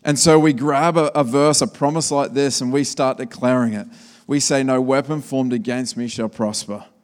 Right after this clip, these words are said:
And all of a sudden, of course, there's an opposing seed in that garden. Maybe it's symptoms, maybe it's other things. And once again, faith doesn't deny a problem. That's not gonna do anybody any good.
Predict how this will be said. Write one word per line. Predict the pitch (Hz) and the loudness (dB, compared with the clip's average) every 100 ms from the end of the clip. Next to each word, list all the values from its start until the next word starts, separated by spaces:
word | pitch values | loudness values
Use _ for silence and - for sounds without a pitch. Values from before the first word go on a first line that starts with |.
| _ _ _ _ _ _ _ _ _ _ _ - | _ _ _ _ _ _ _ _ _ _ _ 0
And | 139 | 6
all | 165 175 | 6 6
of | 156 | 4
a | |
sudden, | 143 - 160 151 143 | 0 0 0 0 -2
of | 127 - | -4 0
course, | 165 147 131 139 | 4 6 4 2
there's | 123 | 0
an | 127 | 0
opposing | 127 - 135 123 123 | -2 0 2 2 2
seed | 113 - 165 120 | 2 2 2 2
in | 117 | 2
that | 117 - | 0 0
garden. | 127 127 107 104 - _ _ _ _ _ _ _ _ _ _ _ _ _ _ _ _ _ _ _ _ _ _ _ _ _ _ _ _ _ _ _ _ _ _ _ _ _ _ _ _ - | 0 0 -4 -8 -14 _ _ _ _ _ _ _ _ _ _ _ _ _ _ _ _ _ _ _ _ _ _ _ _ _ _ _ _ _ _ _ _ _ _ _ _ _ _ _ _ -8
Maybe | 120 131 131 | 0 2 2
it's | 139 120 | 0 0
symptoms, | - 147 131 117 107 104 | -2 -2 -4 -6 -6 -4
maybe | 123 143 147 | -2 0 -2
it's | 117 | -2
other | 139 147 | -4 -4
things. | 151 110 104 104 214 - - - | -4 -4 -6 -6 -12 -18 -20 -6
And | 135 143 | -2 0
once | 170 165 | 0 0
again, | 151 131 151 139 | -2 -2 -2 -4
faith | - 147 160 160 | -2 2 2 2
doesn't | 160 151 135 | 0 0 -2
deny | 127 131 139 | -2 0 0
a | 127 | -2
problem. | 123 139 117 110 | 0 0 2 0
That's | 120 131 | -2 -2
not | 151 | -4
gonna | 135 131 | -2 -2
do | 123 | 0
anybody | 120 123 113 107 107 | 2 0 -2 -4 -4
any | 110 | -4
good. | 101 98 | -6 -10